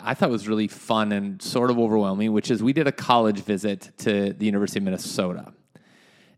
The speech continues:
And, uh, when I was in college, I loved the U of M campus and I loved being around it. And it felt small to me. And this college visit, it felt anything but small. It also felt like,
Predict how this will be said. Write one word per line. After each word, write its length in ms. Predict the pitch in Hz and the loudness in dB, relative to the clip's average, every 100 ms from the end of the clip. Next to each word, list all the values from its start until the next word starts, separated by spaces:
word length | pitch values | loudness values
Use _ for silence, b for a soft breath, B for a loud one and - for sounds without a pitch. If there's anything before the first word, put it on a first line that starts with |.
| _ | _
And, 640 | 123 117 110 104 104 101 101 - _ - | 0 2 2 2 0 -2 -8 -12 _ -6
uh, 340 | 110 101 98 | -4 -2 -4
when 220 | - 110 107 | -4 -2 0
I 120 | 107 | 2
was 200 | 127 127 | 2 0
in 80 | 135 | -2
college, 720 | 135 127 127 127 - - - _ _ _ - | 2 2 2 0 -6 -14 -16 _ _ _ -4
I 120 | 117 | -2
loved 340 | 110 104 101 | 0 0 -2
the 80 | 101 | 0
U 100 | 107 | 0
of 60 | 104 | 0
M 140 | 101 | -4
campus 500 | - 107 101 101 - | -6 -8 -4 -6 -6
and 140 | 104 | -8
I 20 | 101 | -6
loved 260 | 101 98 | -4 -2
being 140 | 101 104 | -2 -2
around 340 | 95 95 101 | 0 -2 -2
it. 240 | 107 - b b b b | -2 -4 b b b b
And 100 | 117 | 0
it 100 | 110 | 0
felt 280 | - 117 101 | 2 2 2
small 320 | - 101 107 | -4 -2 -2
to 120 | - | -2
me. 280 | 135 147 139 - | -4 -4 -6 -6
And 280 | 117 110 110 | -2 0 0
this 140 | 113 | -2
college 300 | - 123 113 | 2 2 2
visit, 320 | 110 107 104 | 0 -2 -4
it 140 | 104 98 | -6 -4
felt 240 | 113 104 | -4 -2
anything 380 | 104 107 - 117 | -4 -4 -4 -6
but 120 | 110 | -6
small. 480 | - 107 98 98 - b b b b b | -6 -6 -4 -4 -8 b b b b b
It 140 | 120 | -4
also 340 | 117 113 - 127 | 0 -2 0 -2
felt 340 | - 123 110 | 0 -2 -2
like, 520 | 110 110 107 - - | -4 -4 -4 -8 -18